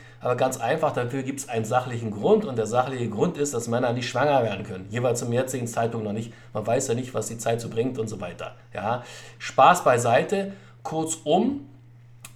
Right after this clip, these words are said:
wenn der Arbeitgeber kündigt und sagt, "Ich kündige dir, weil du Russe bist, weil du Türke bist, Araber bist" und so weiter, dann ist diese Kündigung nichtig, weil sie gegen ein gesetzliches Verbot verstößt. Und zwar gegen das allgemeine Gleichbehandlungsgesetz.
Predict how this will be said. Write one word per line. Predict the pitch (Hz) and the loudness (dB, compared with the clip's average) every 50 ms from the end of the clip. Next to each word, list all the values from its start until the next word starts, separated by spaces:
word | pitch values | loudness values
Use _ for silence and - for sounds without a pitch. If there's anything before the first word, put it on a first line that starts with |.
| - - - | -20 -20 -20
wenn | 135 - - 147 185 202 | -18 -2 4 6 6 8
der | 190 165 | 8 6
Arbeitgeber | 165 165 160 156 165 165 151 143 | 6 4 4 2 2 2 2 2
kündigt | - - 156 156 151 143 139 | 2 2 2 0 0 0 -4
und | 127 | 2
sagt, | 120 135 127 127 - - - 214 | 4 4 4 4 0 -4 -2 0
"Ich | 208 208 - - | 0 0 0 -2
kündige | - 185 190 180 165 143 139 139 | 0 0 2 0 0 0 -2 -2
dir, | 123 139 143 127 110 123 | 4 4 4 4 6 6
weil | 127 135 - | 4 4 4
du | 110 | 2
Russe | 104 - 220 - - 135 | 2 2 2 2 2 0
bist, | 110 107 104 - - | -2 -2 -2 -2 -6
weil | 107 104 | -6 -6
du | 110 110 | -6 0
Türke | - - 208 - - 98 | 4 4 4 4 2 -2
bist, | 104 107 - - - | -4 -6 -6 0 2
Araber | 135 151 151 135 117 110 | 4 6 6 6 4 4
bist" | 107 104 - - - 151 | 2 0 -2 -8 -10 -8
und | 147 | -6
so | 135 123 | -4 -2
weiter, | 113 113 127 - 190 208 208 - - - - - - - | 0 0 2 2 2 0 0 -4 -10 -18 -20 -20 -12 -10
dann | 117 104 127 131 180 220 226 214 - - | 0 2 6 6 6 6 6 2 -2 -6
ist | 156 175 220 - - - - - 120 117 151 | -2 0 0 0 0 -4 -6 -10 -10 -6 -4
diese | 190 190 208 185 - | -4 -2 -2 -4 -4
Kündigung | - 185 185 180 185 180 160 165 175 180 180 - - - - - - | -4 -2 -2 -2 -2 0 0 0 0 0 -2 -4 -8 -14 -20 -14 -4
nichtig, | 117 120 120 151 214 226 - - 240 - - 139 | -2 0 2 2 2 0 -2 -6 -6 -6 0 4
weil | 135 160 185 | 4 4 4
sie | 180 170 151 | 2 0 -2
gegen | 170 175 135 | -4 -4 -4
ein | 147 160 151 | -4 -4 -4
gesetzliches | 143 120 120 127 131 - 143 143 143 156 143 - | -2 -2 -2 -2 -4 -4 -6 -6 -6 -6 -6 -4
Verbot | - 139 113 127 160 196 180 | -2 -2 2 4 4 4 6
verstößt. | - 131 113 - - 104 104 107 - - - - - - - - | 4 0 -2 -2 -6 -8 -10 -10 -12 -14 -14 -18 -20 -20 -14 -10
Und | 117 104 | -10 -10
zwar | - - 135 143 | 2 4 4 4
gegen | 151 151 147 | 6 4 2
das | 139 - - - | 2 0 0 -2
allgemeine | 107 113 131 147 147 143 135 131 139 147 139 120 | 0 0 0 2 2 2 2 2 2 2 0 0
Gleichbehandlungsgesetz. | 113 113 123 147 143 - 135 123 120 113 101 - - 101 95 90 85 - - - - | 0 2 2 2 2 2 0 2 2 0 -2 -2 -6 -10 -10 -10 -12 -12 -12 -14 -14